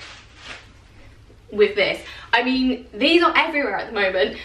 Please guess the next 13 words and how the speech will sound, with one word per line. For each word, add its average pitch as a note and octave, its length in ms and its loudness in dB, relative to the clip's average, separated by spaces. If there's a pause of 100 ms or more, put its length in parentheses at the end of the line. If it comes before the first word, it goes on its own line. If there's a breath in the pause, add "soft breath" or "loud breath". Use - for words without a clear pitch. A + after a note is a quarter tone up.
(140 loud breath)
And A#3 200 0
this E4 140 -2
was F4+ 120 -2
actually C4+ 300 0
my A#3 140 2
granddad's, B3+ 560 2
and A#3 80 -6
my G#3+ 120 -2
mum A#3+ 260 -2
passed A#3 320 -2
this A#3 200 -10
to - 140 -10
me. A#3 380 0